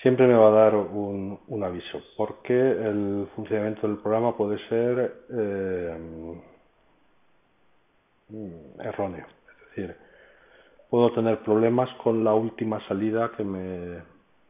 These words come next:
con, si, si pongo en varias líneas de programa el mismo bit, me puedo encontrar con problemas. La forma mejor de trabajar con eso es, eh, eh, llevarlo todo a marcas y, y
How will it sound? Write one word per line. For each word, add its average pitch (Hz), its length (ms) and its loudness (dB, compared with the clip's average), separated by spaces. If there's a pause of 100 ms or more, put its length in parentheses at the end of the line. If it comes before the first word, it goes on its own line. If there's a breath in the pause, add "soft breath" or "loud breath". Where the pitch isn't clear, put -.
con, 92 440 -10
si, 101 80 -8
si 101 220 -8
pongo 113 380 0
en 110 180 -2
varias 110 260 2
líneas 113 240 0
de 110 60 2
programa 104 460 0
el 101 120 -6
mismo 110 300 -4
bit, 135 220 0 (680 loud breath)
me 117 120 -4
puedo 117 180 2
encontrar 107 360 -2
con 95 180 -6
problemas. 73 500 -14 (200)
La 98 160 -6
forma 110 300 -2
mejor 110 480 -2
de 107 120 0
trabajar 104 340 -2
con 113 140 0
eso 123 280 0
es, 127 80 -4 (240)
eh, 107 280 -2 (1300 soft breath)
eh, 107 480 0
llevarlo 107 760 4
todo 110 160 2
a 104 60 4
marcas 117 420 0 (100)
y, 117 40 -2
y 92 380 -6